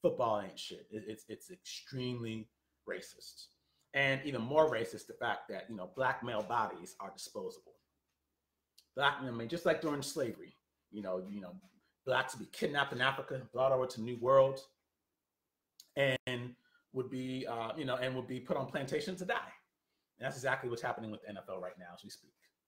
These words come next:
As millions of folks are watching the most popular, the most tele-, the most, uh, popular sporting event, the most, uh, the most popular event as far as T V ratings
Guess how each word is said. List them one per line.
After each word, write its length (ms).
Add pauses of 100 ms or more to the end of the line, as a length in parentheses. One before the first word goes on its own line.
(380)
As 120
millions 360
of 100
folks 280
are 60
watching 460 (460)
the 60
most 380
popular, 360 (240)
the 120
most 400
tele-, 320
the 80
most, 480 (320)
uh, 280
popular 460
sporting 380
event, 360 (540)
the 80
most, 280
uh, 220
the 80
most 200
popular 400
event 320
as 100
far 160
as 80
T 140
V 80
ratings 640